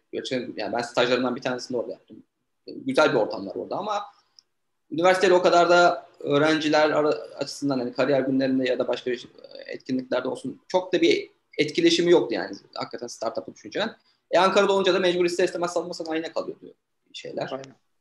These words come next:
Speaker 1: Bakış açısı. Yani orada bir değişik bir şey var. Bir de şey, yine böyle bir algı vardı şeyde. Hani elektronik işler, bilgisayar mühendisliği bayağı aşağılanan bir bö-, bölümdü.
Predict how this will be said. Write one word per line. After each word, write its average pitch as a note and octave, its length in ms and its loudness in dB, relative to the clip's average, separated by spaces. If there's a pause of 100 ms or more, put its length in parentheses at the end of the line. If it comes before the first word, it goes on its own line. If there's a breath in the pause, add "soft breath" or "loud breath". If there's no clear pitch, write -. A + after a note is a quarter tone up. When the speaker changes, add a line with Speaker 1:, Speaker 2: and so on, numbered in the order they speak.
(640)
Speaker 1:
Bakış - 520 -20
açısı. - 360 -14 (1500)
Yani E3+ 160 -8
orada F#3 200 -2
bir - 200 -2
değişik D3+ 420 -4
bir F#3 60 -6
şey A3+ 180 -2
var. A3+ 140 -2
Bir A3 60 -4
de A#3+ 160 8
şey, G#3+ 400 2 (800)
yine A#3 220 4
böyle A3 180 8
bir A3 60 6
algı G3+ 260 6
vardı D#3+ 240 4
şeyde. G#2 440 -2 (280)
Hani C#3 260 -2 (120)
elektronik G3 460 4
işler, G3+ 420 2
bilgisayar D#3+ 240 2
mühendisliği A#3+ 300 2
bayağı A3 180 8
aşağılanan A3 500 4
bir - 200 0 (260)
bö-, - 280 -4
bölümdü. G#2+ 440 -6